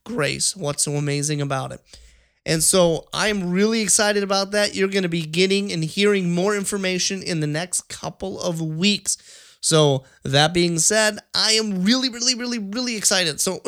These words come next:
<laughs> anyway, so go to my website and do that. And if you ever have any questions, 'cause I know people probably have questions as I do these podcasts. If you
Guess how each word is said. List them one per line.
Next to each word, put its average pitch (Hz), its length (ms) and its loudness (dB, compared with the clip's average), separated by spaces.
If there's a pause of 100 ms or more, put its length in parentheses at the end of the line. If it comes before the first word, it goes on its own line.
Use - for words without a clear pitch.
(760)
<laughs> - 840 -12
anyway, 160 280 2
so 165 180 0
go 208 400 2
to 208 160 -2
my 202 140 0
website 147 520 0
and 143 300 -2
do 147 280 -4
that. 135 380 -4 (480)
And 175 480 0 (160)
if 185 220 -2
you 349 260 2
ever 370 200 -2
have 233 360 2
any 233 200 -2
questions, - 920 -2 (760)
'cause 151 160 -2
I 170 100 2
know 262 220 0
people 226 340 -4
probably 196 360 -4
have 185 120 -2
questions 165 540 -4
as 151 260 -4
I 151 100 0
do 156 200 -4
these 147 180 -4
podcasts. 147 480 -6
If 175 160 -6
you 277 240 -2